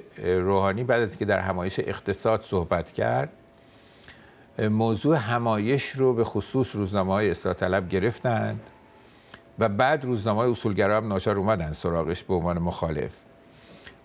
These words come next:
اونها اول سعی کردن که بگن که این مهمترین حرف آقای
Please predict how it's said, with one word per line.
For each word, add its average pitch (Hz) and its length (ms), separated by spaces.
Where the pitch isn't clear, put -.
اونها 156 360
اول 135 300
سعی 139 260
کردن 131 360
که 127 120
بگن 123 340
که 120 140
این 117 160
مهمترین 101 520
حرف 107 320
آقای 92 480